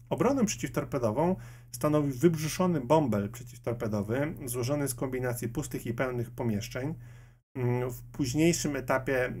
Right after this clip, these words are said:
jedno z tych pustych pomieszczeń było wypełnione, mm, tymi specjalnymi profilami, żeby troszeczkę zwiększyć stabilność tego okrętu.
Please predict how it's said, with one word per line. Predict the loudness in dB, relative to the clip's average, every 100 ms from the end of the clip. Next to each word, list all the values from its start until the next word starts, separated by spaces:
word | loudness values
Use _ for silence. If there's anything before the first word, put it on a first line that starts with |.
| -4
jedno | -2 -2 -4
z |
tych | -6 -6
pustych | -6 -6 -8
pomieszczeń | -6 -4 -2 -4 -2
było | 0 0
wypełnione, | -2 -4 -2 2 2 4 2
mm, | 2 -2 -8
tymi | -6 -8
specjalnymi | -6 -4 0 2 2 0
profilami, | -2 -4 -2 0 0 0 -4 -8
żeby | -6 -2 -2 -4 -10
troszeczkę | -8 -6 -4 -4
zwiększyć | -2 -2 -2 -6
stabilność | -6 -4 0 0 0 -4
tego | -6 -6
okrętu. | -6 -6 -6 -4 -6